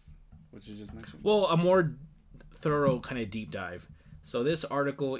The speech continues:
Speaker 2: is, now I'm jumping to another one. This one is from geek news now dot net, which is the outlet that I write for sometimes,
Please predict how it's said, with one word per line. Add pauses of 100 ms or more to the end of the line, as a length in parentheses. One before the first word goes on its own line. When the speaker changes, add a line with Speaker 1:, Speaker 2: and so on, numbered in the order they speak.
Speaker 2:
is,
now
I'm
jumping
to
another
one.
This
one
is
from
geek
news
now
dot
net,
which
is
the (960)
outlet
that
I
write
for
sometimes,